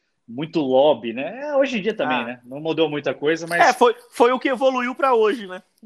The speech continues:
Speaker 1: É, então,
Speaker 2: Foi,
Speaker 1: tinha
Speaker 2: começou
Speaker 1: lobby de
Speaker 2: ali.
Speaker 1: grava-, de gravadora, precisava, ah, põe dinheiro em tudo pra fazer alguma coisa. É complicado. Aí eu quase fui morar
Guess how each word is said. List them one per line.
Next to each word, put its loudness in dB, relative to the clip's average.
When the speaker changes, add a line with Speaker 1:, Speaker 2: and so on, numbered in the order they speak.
Speaker 1:
É, 4
então, -12
Speaker 2:
Foi, -4
Speaker 1:
tinha -2
Speaker 2:
começou 0
Speaker 1:
lobby 4
de -
Speaker 2:
ali. 2
Speaker 1:
grava-, 0
de -16
gravadora, -2
precisava, -6
ah, -4
põe -8
dinheiro -8
em -10
tudo -8
pra -12
fazer -10
alguma -10
coisa. -8
É -4
complicado. -8
Aí -2
eu -6
quase 2
fui -2
morar 0